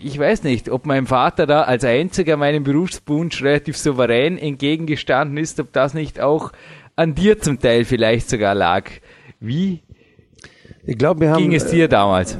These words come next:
Speaker 2: wir haben, also der Köhlmeier war im anderen Internat, das war ein paar hundert Meter weiter entfernt, aber trotzdem konnte das keinen Abbruch tun an unserer Freundschaft und an unserem, äh, subversiven Verhalten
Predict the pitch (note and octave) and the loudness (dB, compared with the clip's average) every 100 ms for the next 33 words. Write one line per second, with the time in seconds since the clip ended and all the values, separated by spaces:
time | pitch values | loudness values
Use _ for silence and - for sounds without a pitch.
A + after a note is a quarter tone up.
0 | B2+ B2+ C#3+ C#3+ - C#3+ C3+ B2 A#2 C3+ | -2 0 0 0 -4 0 0 2 2 2
1 | C#3+ B2+ A#2 A2 A#2+ A2 C3 A#2 G2 F#2+ | 2 0 0 0 0 0 0 0 -2 -4
2 | F#2+ F#2 G#2 - - A2+ - G#2 G#2 G#2+ | -4 -4 -6 -8 -8 -6 -2 -2 0 -2
3 | A#2 A2+ A2 G#2 A2 G#2+ G#2 G#2 G2+ F#2+ | -4 -4 -2 -2 -2 -2 -4 -4 -4 -4
4 | - G2+ F#2 G2+ F#2+ A2+ G#2 G2 G2 G#2+ | -4 -6 -4 -2 -2 0 -2 0 -2 -2
5 | - A2 G2+ - G2 - G#2+ G2 - - | -4 -6 -4 -4 -6 -6 -6 -6 -6 -12
6 | - - - - G2+ G2 G2 G2+ - F#2 | -14 -14 -10 -4 -2 -2 -4 -6 -2 -4
7 | - - _ _ - A2 A2 A2 G#2+ G2+ | -4 -14 _ _ 0 2 2 0 0 -2
8 | G2 F#2+ - F2+ G#2 - A2 G#2 - G#2 | -2 -2 0 -2 0 0 0 0 -4 -6
9 | G2+ A#2 G2+ - G2+ F#2+ G2+ F#2+ F#2+ - | -4 -6 -8 -4 -4 0 0 -2 -8 -14
10 | - - - - - - _ _ - A2+ | -20 -20 -20 -20 -20 -20 _ _ 0 2
11 | G2+ E2+ - - - - - - D3 C3 | 2 0 -6 -14 -18 -16 -10 -2 0 2
12 | A#2 G#2+ F#2 A2+ B2+ G#2+ A2+ G2 - F#2+ | 2 2 4 4 2 2 0 2 0 2
13 | G2 G2+ A#2 A2+ | 2 0 0 -2